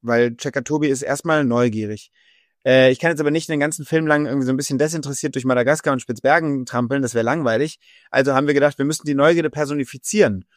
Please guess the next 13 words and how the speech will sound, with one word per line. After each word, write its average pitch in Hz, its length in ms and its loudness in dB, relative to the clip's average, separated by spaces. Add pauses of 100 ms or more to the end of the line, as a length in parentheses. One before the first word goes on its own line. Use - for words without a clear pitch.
(180)
Und 127 180 -2
das, 139 120 -2
was 135 100 -2
ich 123 120 -4
als 113 180 -4
Kind 226 280 0
mal 120 220 -2
war, 120 280 2
das 123 120 -6
ist - 260 -10
die 127 60 -4
personifizierte 117 760 -4
Neugierde. 101 500 -6